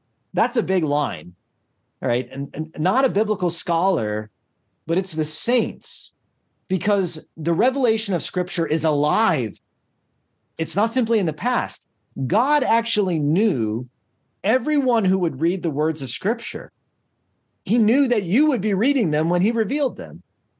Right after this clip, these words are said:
They're alive. They're meant to live in you. They're living in the church, the people of God. The meaning of a given passage of the Bible becomes most intelligible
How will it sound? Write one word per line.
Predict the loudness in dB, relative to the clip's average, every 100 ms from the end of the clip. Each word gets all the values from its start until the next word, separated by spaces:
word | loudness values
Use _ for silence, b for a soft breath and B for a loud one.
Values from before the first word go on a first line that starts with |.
| _
They're | 0
alive. | 2 2 0 -2 -6 -10 -4
They're | 0
meant | 2 2
to | 2
live | 4 2
in | 0
you. | 0 0 0 0
They're | 0
living | 0 2 0
in | 0
the |
church, | 0 -2 -2 -4 -6
the | -4
people | -2 0 -2
of | -2
God. | -4 -4 -6 -12 _ _ _ _ _ _ _ _ _
The | 0
meaning | 2 4 4 4 2
of | 2
a | 0
given | 0 0 0 -2
passage | -4 -4 0 0 0 -2 -2
of | -4 -4
the | -4
Bible | -2 0 2 2 -2
becomes | 0 -2 0 0 0 0
most | 0 2 2 2 -2 -6 -6
intelligible | -2 -2 -2 0 2 2 0 -6 -2 0 -2 -4